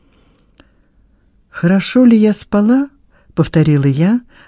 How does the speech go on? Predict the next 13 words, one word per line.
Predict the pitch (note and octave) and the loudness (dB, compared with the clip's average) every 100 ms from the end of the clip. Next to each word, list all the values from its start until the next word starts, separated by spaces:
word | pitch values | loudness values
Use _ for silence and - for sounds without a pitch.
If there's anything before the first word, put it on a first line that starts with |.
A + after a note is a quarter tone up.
| - | -6
а | D#3+ | -4
сама | - D#3 F#3+ | 0 2 2
представила | G3+ D#3+ D#3+ - F3+ G3 F3+ | 0 -4 -4 -4 -2 0 0
его | E3 D#3 D#3+ | 0 0 -2
в | |
рубашке | D3+ D3 E3+ E3+ - | -2 -4 -4 -4 -8
с | C#3 | -6
белым | C3+ D3+ G3 F3+ | -2 -2 0 -2
крахмальным | D#3+ D#3 C#3 D#3 D3 C#3+ | -2 -4 -4 -4 -2 -4
воротничком | D3 C#3+ D3 - - G3+ | -4 -4 -6 -6 -4 -4
в | - | -2
каком-нибудь | C#3 - D3 C#3+ C#3 D3 C#3 | -6 -4 -4 -4 -4 -6 -6
офисе. | A#2+ B2+ - B2+ | -8 -10 -12 -12